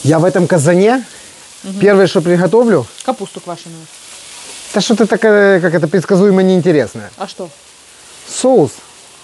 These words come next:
Speaker 2: А, с картошечкой вот тут?
Speaker 1: Картошечка, мясо, да, и сверху сделаю тебе с нудлями.
Speaker 2: Договор.
Speaker 1: Вот, и там ещё проще даже, чем вот эта жареная картошка с яйцами.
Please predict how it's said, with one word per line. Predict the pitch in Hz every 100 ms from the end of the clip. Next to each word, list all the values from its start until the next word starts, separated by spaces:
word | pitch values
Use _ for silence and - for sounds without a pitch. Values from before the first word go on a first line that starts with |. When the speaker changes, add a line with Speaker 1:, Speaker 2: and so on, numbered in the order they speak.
| - - -
Speaker 2:
А, | 190 190
с | -
картошечкой | 202 262 - - 240
вот | -
тут? | 175 - - - -
Speaker 1:
Картошечка, | 131 190 202 - 175
мясо, | 160 196 202 147
да, | 127 156 147
и | 143
сверху | - 170 175 170
сделаю | 143 160 151
тебе | 131 147
с | 143
нудлями. | 160 131 117 110 104 - - - - - - - - - - -
Speaker 2:
Договор. | 190 196 165 - - - - - -
Speaker 1:
Вот, | 170 156 - - - - - -
и | 214
там | 277 269
ещё | 269 - 269
проще | 226 285 262
даже, | 240 220
чем | 208 214
вот |
эта | 208 196
жареная | 196 190 190
картошка | 185 165 147 165
с |
яйцами. | 160 131 120 113